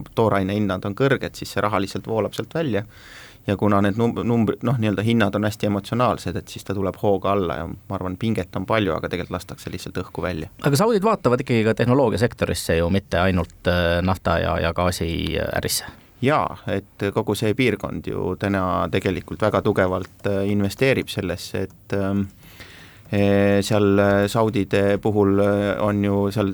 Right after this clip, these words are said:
Speaker 1: samas piirkonnas on tegelikult valmimas päris mitmed tuumajaamad, äh, seal on päris, äh, palju on investeeritud kosmosetehnoloogiatesse, biotehnoloogiatesse.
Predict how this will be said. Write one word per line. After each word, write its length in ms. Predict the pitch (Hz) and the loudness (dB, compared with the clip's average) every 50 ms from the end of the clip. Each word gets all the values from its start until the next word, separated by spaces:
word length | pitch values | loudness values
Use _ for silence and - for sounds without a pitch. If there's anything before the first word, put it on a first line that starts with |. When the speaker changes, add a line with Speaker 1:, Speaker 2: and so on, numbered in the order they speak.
| 98 - | -4 -4
Speaker 1:
samas 260 | - 120 113 104 - | -2 0 0 0 0
piirkonnas 640 | - 131 127 113 - - 104 95 92 92 95 - | 0 2 2 2 2 0 0 0 0 -2 -2 -4
on 80 | 104 101 | -4 -2
tegelikult 300 | 95 110 101 110 95 - | 0 0 0 0 -2 0
valmimas 440 | 110 110 107 101 98 92 85 90 - | 0 2 2 2 0 -2 -2 -6 -6
päris 300 | - - 104 101 95 - 104 | -4 -2 -2 -2 -2 -2 -4
mitmed 340 | 101 98 - 101 - - | -6 -6 -6 -8 -10 -4
tuumajaamad, 720 | - 127 123 120 110 95 90 95 95 95 92 92 92 92 - - - - | 0 0 2 4 4 4 4 4 2 2 2 2 0 0 -2 -4 -4 -2
äh, 320 | 98 92 92 92 90 90 | 0 2 2 2 0 0
seal 220 | - - 98 98 | -2 -2 0 0
on 140 | 98 98 95 87 | 0 0 0 0
päris, 560 | 107 104 104 98 - - - - - - - | 0 0 0 -2 -2 -6 -8 -8 -8 -6 -4
äh, 280 | 98 95 95 92 90 90 87 | -2 0 0 0 0 -2 0
palju 260 | - 104 104 104 101 | 0 0 2 2 2
on 100 | 95 98 | 2 0
investeeritud 640 | 98 95 95 95 - - 107 104 98 101 95 - - - | 0 -2 -4 -4 -4 -2 0 0 0 0 -2 -6 -10 -4
kosmosetehnoloogiatesse, 1500 | - - 123 120 - 104 95 - 98 - - 98 98 104 98 98 101 101 98 87 95 90 - - - 87 90 - - 85 | -2 -2 -2 0 0 -2 -2 -2 -4 -4 -4 -4 -4 -2 0 2 2 2 0 0 -4 -6 -6 -8 -8 -8 -6 -6 -8 -4
biotehnoloogiatesse. 1400 | - - 113 113 104 92 - 87 101 98 90 92 95 90 85 92 - 82 - - - 92 - - - - 95 | -2 0 2 2 2 0 -2 -4 -4 -4 -2 0 0 0 0 -2 -4 -8 -10 -10 -10 -10 -10 -10 -10 -12 -12